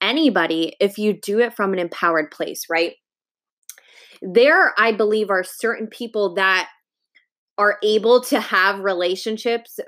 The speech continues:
friends with benefits, hookups, fuck buddies, whatever you will, that do really well, and other people who don't do very well. And this is where we start seeking in being a woman as a vulnerability because we think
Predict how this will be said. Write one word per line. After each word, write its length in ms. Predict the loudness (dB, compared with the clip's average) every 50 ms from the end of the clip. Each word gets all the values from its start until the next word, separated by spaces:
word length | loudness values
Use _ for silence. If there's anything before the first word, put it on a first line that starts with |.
| -16 -8 -4
friends 300 | -2 -2 -2 -2 -2 -4
with 160 | -4 -4 -2
benefits, 440 | -2 -2 -2 -2 -2 -4 -4 -4 -6 -8 -6
hookups, 540 | -6 -4 -2 0 0 0 -2 -4 -10 -10 -4
fuck 220 | -4 -4 -4 -2 -2
buddies, 360 | -2 -2 -2 -2 -6 -6 -6
whatever 480 | -4 -2 0 2 2 2 2 2 0
you 180 | -2 -2 -2 -2
will, 280 | -2 -2 -4 -6 -10 -12 _ -20 -20 -20 -20 -20 _ _ _ _ _ _ _ _ _ _ _ _ -6
that 420 | -2 0 2 2 2 0 -4 -10 -4
do 200 | -2 -2 0 2
really 300 | 2 4 4 2 0 0
well, 440 | -2 -2 -2 -2 -2 -2 -2 -2 -4 -4
and 180 | -6 -6 -2 0
other 240 | 0 2 2 2 0
people 320 | 0 -2 -8 -4 -2 -4 -2
who 160 | -2 -4 -4
don't 320 | -2 -2 -2 -2 -2 -6
do 140 | -8 -10 -8
very 220 | -8 -10 -10 -10 -10
well. 240 | -10 -10 -10 -12 -4
And 160 | -4 -2 2 4
this 220 | 4 4 4 2
is 140 | 0 0 4
where 240 | 4 4 4 4 4
we 120 | 2 -2
start 380 | -2 -2 0 2 2 2 0 -2
seeking 760 | -8 -10 -10 -8 -4 -4 -4 -4 -4 -2 -2 -2 -2 -2 -4
in 460 | -4 -4 -2 0 0 -2 -2 -4 -8 -14 _ _ -20 _ _ _ _ _ 0
being 240 | 2 4 4 6
a 80 | 4 2
woman 340 | 2 2 0 0 0 0 0
as 120 | 0 -2
a 60 | -2
vulnerability 720 | -2 -2 -4 -2 -2 -4 -4 -4 -4 -4 -4 -4 -6 -8 -8
because 260 | -8 -8 -8 -10 -10
we 220 | -6 -6 -6 -6 -6 -8 -2
think 340 | 0 0 0 0 -2 -6